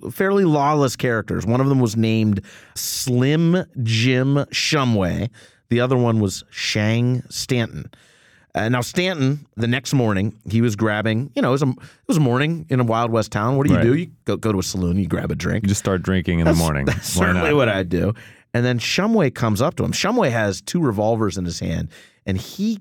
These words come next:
Speaker 1: gives, uh, Stanton a shove
Speaker 2: Mm-hmm.
Speaker 1: 'cause he was still mad at him for their dispute the night before. But Stanton knew he was coming. He, he'd said, "Hey, we, we've heard that, uh, Mister Shumway is out looking for you."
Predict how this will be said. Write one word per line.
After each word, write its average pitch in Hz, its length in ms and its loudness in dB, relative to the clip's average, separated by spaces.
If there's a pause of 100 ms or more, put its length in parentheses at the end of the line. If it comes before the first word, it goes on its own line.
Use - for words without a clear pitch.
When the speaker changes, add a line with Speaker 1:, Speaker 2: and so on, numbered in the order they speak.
Speaker 1:
gives, 110 760 0
uh, 62 200 -4
Stanton 90 680 -4
a - 80 -6
shove 92 580 -6
Speaker 2:
Mm-hmm. 85 280 2 (200)
Speaker 1:
'cause - 140 -10
he 294 100 -4
was 294 80 -6
still 240 160 -2
mad 127 240 0
at 101 140 0
him 76 100 -2
for 95 160 -6
their 90 120 0
dispute 87 400 -4
the 87 80 -2
night 85 200 -2
before. 78 400 -6 (220)
But 117 120 -4
Stanton 175 400 0
knew 127 160 2
he 110 100 2
was 85 100 -4
coming. 90 320 -6 (160)
He, 120 200 -2
he'd 113 200 0
said, 107 180 0
"Hey, 98 220 0
we, 87 200 -2
we've 98 180 -2
heard 110 200 -2
that, 80 180 -4 (460)
uh, 87 220 -2
Mister 98 260 -2
Shumway 95 640 -2
is 87 160 -4
out 92 160 -2
looking 90 240 -2
for 71 240 -8
you." 52 140 -12